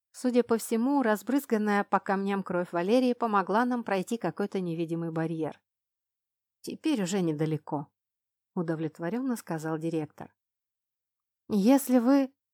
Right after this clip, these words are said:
уже носите демона, зачем вам врата?" спросила я в тщетной попытке наконец разобраться. "Он ведь не лечит. Наоборот, истощает здоровье и жизненные силы". "О",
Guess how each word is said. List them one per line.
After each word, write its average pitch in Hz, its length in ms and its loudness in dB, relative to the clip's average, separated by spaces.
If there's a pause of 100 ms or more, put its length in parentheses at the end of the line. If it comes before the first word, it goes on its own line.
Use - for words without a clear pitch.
уже 247 280 4
носите 254 440 0
демона, 175 480 0
зачем 240 440 0
вам 240 160 2
врата?" 202 520 2 (720)
спросила 233 640 2
я 220 280 4
в - 60 -6
тщетной 202 500 0
попытке 185 540 0
наконец 165 580 -4
разобраться. 160 760 -4 (920)
"Он 320 160 6
ведь 285 180 4
не 311 120 8
лечит. 269 480 6 (760)
Наоборот, 196 720 4 (340)
истощает 233 1040 2
здоровье 196 640 4
и 220 40 2
жизненные 247 460 2
силы". 214 520 0 (680)
"О", 208 640 4